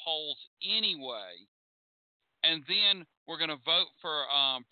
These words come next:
presidential nominees, both sides, be it if there's a very popular incumbent president that's running for re-election, or if it's a, a, you know, wide open thirty-person affair, um, like we had a few weeks ago on the Democratic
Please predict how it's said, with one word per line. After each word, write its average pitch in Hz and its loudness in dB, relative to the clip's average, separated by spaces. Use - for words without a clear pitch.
presidential 160 0
nominees, 143 2
both 170 2
sides, 175 4
be 160 4
it 156 0
if 143 -6
there's 139 -6
a 123 -2
very 160 2
popular 165 2
incumbent 165 0
president 165 0
that's - -16
running 135 -8
for 139 -10
re-election, 170 0
or 202 2
if 160 4
it's 156 0
a, 131 4
a, - 4
you 139 2
know, 127 0
wide 156 4
open 143 2
thirty-person 160 0
affair, 147 2
um, 123 2
like 135 6
we 135 2
had 139 4
a 127 -2
few 143 -4
weeks 143 0
ago 123 -2
on 120 -6
the 120 -8
Democratic 135 0